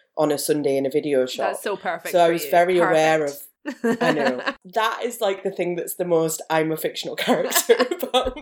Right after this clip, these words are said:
Speaker 1: me. So I'm very aware of, like, what was, you know, a popular kind of sleepover video hit. But this one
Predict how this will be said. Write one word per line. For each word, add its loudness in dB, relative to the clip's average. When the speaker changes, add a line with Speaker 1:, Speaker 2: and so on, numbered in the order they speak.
Speaker 1:
me. -6
So -2
I'm -2
very 4
aware 4
of, -8
like, -2
what -6
was, 2
you -4
know, 0
a -4
popular 2
kind -2
of -2
sleepover -2
video -4
hit. -6
But 4
this -2
one 2